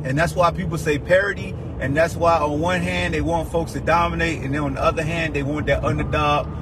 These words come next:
to upseat that dominant force, because they like, "All right, you got enough winning.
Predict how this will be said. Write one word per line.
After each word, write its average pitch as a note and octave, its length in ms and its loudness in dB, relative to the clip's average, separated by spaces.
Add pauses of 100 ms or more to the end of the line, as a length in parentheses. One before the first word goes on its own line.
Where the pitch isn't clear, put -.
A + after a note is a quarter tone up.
(140)
to - 100 -2
upseat - 720 0
that D3+ 240 0
dominant D3+ 600 0
force, D#3 340 0
because C#3 380 0
they C#3 100 0
like, C3+ 240 2 (320)
"All F#3+ 140 4
right, D#3+ 280 4 (280)
you G3 120 -4
got F#3 220 6
enough D#3+ 340 2
winning. C3+ 440 -2